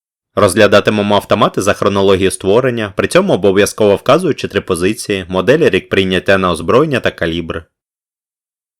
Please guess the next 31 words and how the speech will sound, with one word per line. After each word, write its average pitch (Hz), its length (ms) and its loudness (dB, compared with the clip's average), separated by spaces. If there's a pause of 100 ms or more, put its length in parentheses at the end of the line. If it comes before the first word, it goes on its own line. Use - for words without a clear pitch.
(120)
Отже, 101 200 0
першим 123 420 0
дослідним 104 480 0
зразком 107 420 0
автомата 104 400 0
Калашнікова 101 680 2
був 87 240 -4
так 92 160 0
званий 139 340 0
А 95 40 -2
К 98 160 0
сорок 95 280 -2
шість, - 440 -8
на 101 140 0
озброєнні 101 460 2
не 95 120 -2
прийнятий, 120 580 -2
розроблений 123 600 2
у 92 40 -2
тисяча 117 360 -2
дев'ятсот 98 420 2
сорок 104 240 0
шостому 92 420 0
році, 104 400 -2
калібр 147 360 0
сім 104 180 -2
шістдесят 95 480 -2
два 104 140 0
на 202 120 -4
тридцять 104 340 -2
дев'ять. 82 500 -4